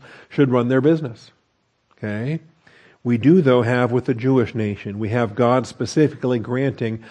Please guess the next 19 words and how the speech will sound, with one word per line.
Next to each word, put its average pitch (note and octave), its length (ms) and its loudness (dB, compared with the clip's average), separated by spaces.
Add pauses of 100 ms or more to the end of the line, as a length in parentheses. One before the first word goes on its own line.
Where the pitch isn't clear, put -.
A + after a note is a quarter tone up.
(160)
a A#2+ 100 -4
charter, B2 560 2
God A#2 280 0
specifically A#2+ 640 -4
granting A#2 520 -6
a A2 80 -4
system A2 440 -6
of G#2+ 120 -6
laws. A#2 640 -6 (2500)
National B2+ 460 0
faithfulness A#2+ 560 2
to B2 100 -6
God's A#2+ 320 0
revealed A#2+ 400 2
word B2 260 2
results A#2 440 -2
in A2 200 -2
national A#2+ 540 -2
blessing, A#2+ 540 -2